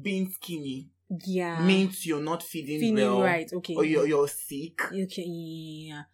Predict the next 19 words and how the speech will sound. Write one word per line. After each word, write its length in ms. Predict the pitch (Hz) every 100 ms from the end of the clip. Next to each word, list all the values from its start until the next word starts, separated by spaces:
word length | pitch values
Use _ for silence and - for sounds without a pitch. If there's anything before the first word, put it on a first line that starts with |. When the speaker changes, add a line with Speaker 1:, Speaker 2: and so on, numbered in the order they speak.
| _ -
Speaker 2:
Some 120 | 214
people 140 | 240 233
are 100 | 185
actually 280 | 190 180
Speaker 1:
They'll 80 | 175 175
Speaker 2:
just 20 |
Speaker 1:
just 160 | 220 233
Speaker 2:
like 160 | 160 147
Speaker 1:
assume 140 | 165 156
Speaker 2:
that. 40 |
Speaker 1:
you're 180 | 139 135
sick. 400 | - - 143 - - - - - -
Speaker 2:
That's 300 | 180 165 165
Speaker 1:
So 80 | 233
Speaker 2:
true. 60 | 208
Speaker 1:
that's 340 | 226 180 147
it. 120 | 151 151 - -
And 180 | 208 208
also, 340 | 226 226